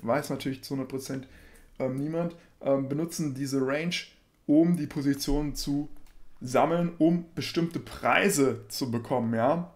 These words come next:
Das heißt, wenn wir jetzt, ähm, ich mache hier nochmal ein Beispiel, oder ich nehme das am besten mal hier,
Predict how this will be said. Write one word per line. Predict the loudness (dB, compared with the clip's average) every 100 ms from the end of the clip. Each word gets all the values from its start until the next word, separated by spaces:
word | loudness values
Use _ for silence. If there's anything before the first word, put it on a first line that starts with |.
| -10
Das | -8 0
heißt, | 2 2 -2 0
wenn | 0 0 0
wir |
jetzt, | -2 -4 -10 -8 -4
ähm, | -2 -4
ich | -6
mache | -6
hier | -4
nochmal | -2 0
ein |
Beispiel, | 2 0 -2 -2 -2 -4 -20 -20 -12
oder | -6 -4
ich | -2
nehme | -2
das | -4 -6 -12 -16 -20 -8
am | -4 -2
besten | -2 -6 -4
mal | -4 -4
hier, | -2 -2